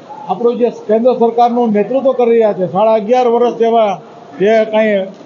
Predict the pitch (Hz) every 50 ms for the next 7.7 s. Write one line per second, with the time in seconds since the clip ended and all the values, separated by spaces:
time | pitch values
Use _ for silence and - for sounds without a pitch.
0 | - - - - - - - - - - 175 196 190 185 247 254 240 190 220 240
1 | 254 262 196 240 247 240 220 226 208 214 214 233 214 175 214 214 196 185 180 160
2 | 147 - - - - 214 214 214 220 214 208 214 220 240 247 247 247 247 208 170
3 | 214 226 233 247 233 - 226 226 220 226 233 240 240 247 247 233 202 208 208 233
4 | 247 - - 226 226 240 247 240 226 190 160 - - - - - - - - 190
5 | 208 220 247 254 247 - 214 196 226 277 302 294 254 277 277 269 254 214 208 180
6 | 143 - - - - - - - 226 254 254 254 226 214 226 247 269 277 277 277
7 | 277 285 277 277 - 220 226 233 233 240 240 220 262 254